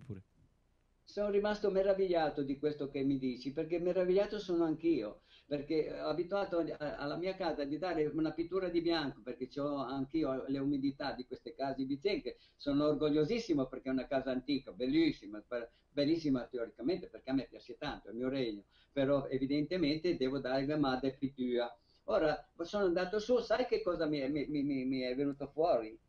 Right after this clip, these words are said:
Speaker 1: Cosa?
Speaker 2: I tarli.
Speaker 1: <laughs>
Speaker 2: Mi hanno, l'ho fatta di legno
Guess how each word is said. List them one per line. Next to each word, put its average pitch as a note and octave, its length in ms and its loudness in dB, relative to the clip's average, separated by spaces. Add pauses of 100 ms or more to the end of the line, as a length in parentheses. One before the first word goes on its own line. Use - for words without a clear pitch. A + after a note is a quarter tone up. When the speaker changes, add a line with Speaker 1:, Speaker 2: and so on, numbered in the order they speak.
(120)
Speaker 1:
Cosa? G#2 360 -8
Speaker 2:
I A#3 200 2
tarli. F3 680 2 (180)
Speaker 1:
<laughs> - 360 -10 (640)
Speaker 2:
Mi E3+ 120 2
hanno, G3+ 200 -2
l'ho F#3 180 0
fatta G#3+ 280 0
di F#3 180 2
legno D#3+ 600 2